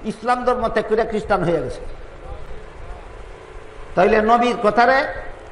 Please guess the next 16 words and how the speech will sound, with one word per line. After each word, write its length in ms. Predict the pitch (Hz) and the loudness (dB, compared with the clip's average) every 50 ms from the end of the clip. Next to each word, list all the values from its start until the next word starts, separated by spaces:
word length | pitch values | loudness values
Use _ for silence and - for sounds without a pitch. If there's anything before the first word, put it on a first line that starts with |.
| - - - - - - - - - - - - - - - - - - - - - - - | -16 -16 -16 -16 -16 -16 -18 -18 -18 -20 -20 -20 -20 -20 -20 -20 -20 -20 -20 -20 -18 -14 -8
মেনে 440 | - 139 160 185 226 269 277 277 277 | -4 -2 2 4 4 4 6 4 4
নিল, 200 | 269 269 262 269 311 302 285 233 - - - - - - - - | 4 4 6 6 8 8 6 6 2 0 -4 -8 -12 -14 -8 0
মর্যাদা 500 | 170 226 254 233 202 254 262 247 254 247 | 2 2 4 4 6 6 6 6 6 4
দিল 200 | 220 226 226 247 254 247 220 190 170 - - - - - 170 | 4 4 4 6 8 8 8 6 6 2 -2 -4 -8 -4 -4
না 100 | 190 202 - - | -4 -2 -2 -4
তিরস্কার 520 | 247 269 254 247 - - - 233 220 214 | 0 2 2 2 2 2 2 2 2 4
করলো? 400 | - 226 214 202 180 156 123 - - - - - - - - - - - - - - - - - - - - - - - | 4 4 2 4 2 0 -2 -4 -6 -10 -12 -12 -12 -12 -12 -10 -10 -10 -8 -8 -8 -8 -6 -8 -8 -8 -10 -12 -8 -6
নবীর 320 | 147 180 226 240 262 262 202 | -2 0 2 2 2 2 2
কথারে 360 | 226 226 202 233 247 254 - | 4 4 6 6 6 6 6
তিরস্কার 580 | - - 285 277 285 269 262 - - 247 233 240 | 4 4 2 4 4 4 4 4 4 4 4 6
করলে 300 | 233 269 262 262 285 277 | 4 4 4 4 2 2
সুন্নি 360 | 277 - 269 254 226 220 220 | 2 2 0 0 0 2 2
হয় 280 | 185 185 220 262 254 - - - - 277 302 311 311 302 294 269 240 - - - - - - - - - | 4 4 4 4 4 0 -2 -6 -8 -10 -10 -10 -10 -10 -10 -10 -12 -12 -14 -16 -16 -18 -18 -18 -6 -2
না 80 | 180 226 | -2 2
কাফের 340 | 214 254 247 240 254 294 277 | 4 4 6 6 6 6 8
হয়? 180 | 254 214 180 | 8 6 6